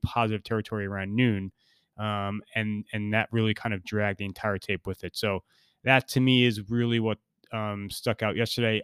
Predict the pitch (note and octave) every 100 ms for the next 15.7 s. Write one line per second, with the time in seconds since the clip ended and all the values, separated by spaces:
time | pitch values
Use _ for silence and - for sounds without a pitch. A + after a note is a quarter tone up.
0 | - B2+ C3+ - C3+ B2 B2 A2+ - B2
1 | A2 G#2 - A2 A2+ - A2 G#2 G2 G2+
2 | G2+ G2 G#2 G2+ G2+ G2+ G2+ G2+ G2 G2
3 | F#2+ G2+ G#2 G2 G#2 - G#2+ G2+ G2+ G2
4 | F#2+ _ _ - A#2 A2 G#2 G2+ G#2 A2+
5 | - A#2 C3 C3+ - - _ _ _ -
6 | G#2 G2+ G2+ G2 G#2+ - - A2 - A2
7 | G#2 G#2 - - - G#2 G2 G2 G2 F#2+
8 | G2+ F#2+ - G2+ F#2 G2+ G2 G2 F#2+ G2
9 | G2 F#2 F2+ F#2 - _ _ _ _ _
10 | _ _ - - B2 A2+ G#2+ A#2 G#2 G#2
11 | G2 G#2+ G#2 G2+ F#2+ - - A2 G2 F#2+
12 | G#2+ G#2+ G#2 G2 A2 G#2+ G#2 G2+ G2+ -
13 | - - _ - A2+ A2 A2 G#2+ - A2
14 | G#2 G#2 G#2 F2+ G2+ G2+ F#2+ A2 G#2+ G#2
15 | F#2+ - A#2 G2+ - G2+